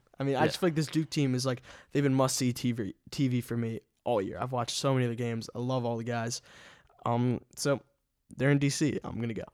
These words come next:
Speaker 1: <laughs> That's
Speaker 2: Yeah.
Speaker 1: pretty much where I'm at.
Speaker 2: Yeah.
Speaker 1: Um, Wisconsin, Oregon. Oregon favored. I have Oregon. Wisconsin literally limped, crawled into the tournament, somehow got a five seed. So I have Oregon. I don't know if the line's moved in the past day.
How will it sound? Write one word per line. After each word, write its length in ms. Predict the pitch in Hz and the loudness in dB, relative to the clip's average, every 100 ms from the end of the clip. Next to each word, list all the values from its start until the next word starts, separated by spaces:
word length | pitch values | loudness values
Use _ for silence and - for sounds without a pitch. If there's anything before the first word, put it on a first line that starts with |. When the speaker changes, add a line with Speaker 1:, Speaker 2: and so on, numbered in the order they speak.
| _ | _
Speaker 1:
<laughs> 240 | _ _ - | _ _ -6
That's 160 | 110 | 0
Speaker 2:
Yeah. 160 | 147 69 | 0 2
Speaker 1:
pretty 160 | 151 | 2
much 180 | 139 127 | 2 0
where 120 | 135 | -4
I'm 120 | 123 90 | -6 -8
at. 140 | 92 - | -14 -10
Speaker 2:
Yeah. 140 | 98 85 - | -6 -6 -4
Speaker 1:
Um, 300 | - 135 127 | 0 2 4
Wisconsin, 480 | 143 - 185 180 175 | 0 2 2 2 2
Oregon. 600 | 147 139 131 127 127 117 - _ _ _ _ _ - - | 2 2 0 2 0 -2 -10 _ _ _ _ _ -10 0
Oregon 300 | 151 165 156 | 2 4 2
favored. 560 | - 135 127 139 135 - - | 4 4 4 2 -2 -8 0
I 100 | 165 | 4
have 160 | 170 | 4
Oregon. 420 | 123 123 120 113 110 - | 2 0 0 -2 -4 -6
Wisconsin 520 | 127 - 180 - 135 | -4 2 2 2 2
literally 200 | 135 127 | 4 4
limped, 480 | 117 120 127 127 - _ _ | 2 2 0 0 -12 _ _
crawled 520 | - 147 131 131 127 | -4 2 4 4 4
into 260 | 127 127 127 | -2 -2 -4
the 60 | |
tournament, 460 | 117 135 123 120 - - - | -4 -2 -2 -2 -6 -16 -10
somehow 320 | - 196 170 135 | 4 6 8 6
got 120 | 123 | 4
a 40 | |
five 320 | 120 127 120 117 | 2 2 0 0
seed. 300 | 123 117 - _ - - - _ | -2 -4 -6 _ -20 -20 -20 _
So 340 | - 123 123 - | -8 -4 -4 -4
I 140 | - 143 | 0 0
have 140 | 131 | 0
Oregon. 500 | 120 117 117 113 113 - _ - | -2 -4 -4 -4 -6 -8 _ 0
I 60 | |
don't 80 | 165 | 4
know 40 | 208 | 4
if 80 | |
the 100 | - | 2
line's 360 | 123 117 135 147 | 0 2 0 0
moved 180 | 156 151 | -2 0
in 60 | 156 | -2
the 60 | |
past 320 | 151 156 156 | -2 -2 -4
day. 260 | 156 156 196 | -4 -4 -4